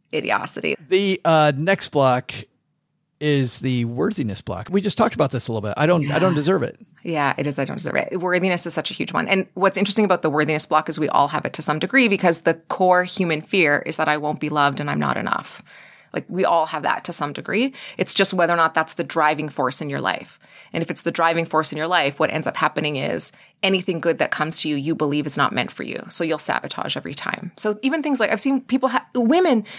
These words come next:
Speaker 1: in relationships, like, they meet a great guy and he's too good to be true. So they're like, "No, I'm gonna choose this guy over here who ghosts me every third date." And, you know,
Speaker 2: Right.
Speaker 1: like, and so that, that worthiness block shows up in a way financially where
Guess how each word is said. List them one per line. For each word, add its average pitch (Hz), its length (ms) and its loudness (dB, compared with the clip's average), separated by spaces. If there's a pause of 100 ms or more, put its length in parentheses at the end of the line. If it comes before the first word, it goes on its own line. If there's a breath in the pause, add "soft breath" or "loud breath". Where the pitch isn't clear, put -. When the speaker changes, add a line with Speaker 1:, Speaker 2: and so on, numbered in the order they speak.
(280 loud breath)
Speaker 1:
in 269 140 2
relationships, 262 560 2
like, 196 100 2
they 233 100 6
meet 262 160 4
a 269 40 4
great 285 400 0
guy 277 380 4 (680)
and 240 140 4
he's 233 160 2
too 269 160 2
good 254 160 2
to 240 40 -2
be 226 120 4
true. 233 260 4
So 214 120 4
they're 190 180 6
like, 180 360 2
"No, 175 260 2 (500)
I'm 214 100 4
gonna 208 160 2
choose 185 280 0
this 185 140 0
guy 160 180 2
over 160 180 2
here 160 240 0
who 160 100 -8
ghosts 156 360 0
me - 120 -2
every 156 180 0
third 156 280 -4
date." 131 280 0
And, 143 340 0
you 226 60 4
know, 285 120 6
Speaker 2:
Right. 349 80 4
Speaker 1:
like, 277 200 2 (400 loud breath)
and 233 180 4
so 233 180 4
that, 214 240 2
that 208 200 2
worthiness 208 400 4
block 160 280 2
shows 165 280 2
up 156 200 2
in 160 80 0
a 156 60 -2
way 156 200 -2
financially 160 640 0
where 151 480 0